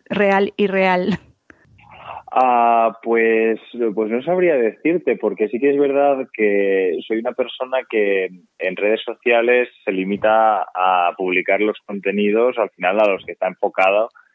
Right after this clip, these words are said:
Speaker 2: eh, mi, mis redes sociales, ¿no? Que son precisamente a eso, al deporte, a la alimentación saludable y alguna que otra, mm,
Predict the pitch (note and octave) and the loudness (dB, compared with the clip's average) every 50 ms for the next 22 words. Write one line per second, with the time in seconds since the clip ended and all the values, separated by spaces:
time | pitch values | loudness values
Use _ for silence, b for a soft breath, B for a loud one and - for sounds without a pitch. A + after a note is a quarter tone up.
0 | b b b _ _ _ - G2+ G2 F#2+ F#2 F2+ F2 E2+ E2+ E2 D#2+ E2 D#2+ E2 | b b b _ _ _ -2 2 2 4 2 2 0 0 -2 -2 -2 -2 -4 -6
1 | D#2+ E2+ F2+ F2+ E2+ F2+ F2 E2+ D#2+ F2 F2 E2+ E2 - F2 D#2+ - E2+ D#2+ D2+ | -8 -10 -10 -10 -8 -6 -4 -2 -2 0 0 -2 -4 -6 -10 -8 -6 -4 -4 -4
2 | D2+ D2+ F2+ G2+ G#2+ G#2+ G2 F2+ F2 E2 E2+ D#2+ E2+ E2+ E2+ E2+ E2+ E2 F#2+ F2 | -6 -6 -6 -6 -4 -4 -6 -8 -8 -8 -8 -8 -8 -8 -8 -8 -6 -4 -4 -4
3 | D#2+ - - D#2+ D2 D2+ D2+ D#2 D#2 - G#2+ G#2+ A2 G#2 - - G2+ G2+ G2+ G2 | -4 -4 -8 -10 -10 -8 -10 -12 -6 -4 -2 -2 -2 -2 -4 -4 -2 -2 0 -2
4 | F2+ E2+ D#2+ D#2 D#2 D#2 D#2+ D#2+ E2 E2 D#2+ E2+ - F#2 F2 - - - D#2 D#2 | -2 -2 -2 -2 -4 -4 -6 -8 -10 -12 -12 -14 -14 -16 -20 -20 -20 -18 -8 -4
5 | F2+ G#2 A#2 A2+ G#2 G2+ G2+ G2+ G2+ G2+ G2 B B B B B B B B B | -2 0 0 0 0 0 0 0 0 0 -2 B B B B B B B B B
6 | _ - G2 G2 F#2+ F#2+ F#2+ G2+ A2+ B2+ B2+ A2+ A2 A2+ G#2+ F2+ G#2+ G#2 G2+ F#2+ | _ -2 0 0 2 0 0 0 -2 -2 -2 -2 -2 -4 -4 -2 -2 -2 0 0
7 | F#2 F2+ F2+ F2+ F2 F2 F2 E2+ F2 E2+ E2+ E2+ - | -2 -2 -4 -4 -4 -4 -6 -6 -8 -12 -16 -18 -18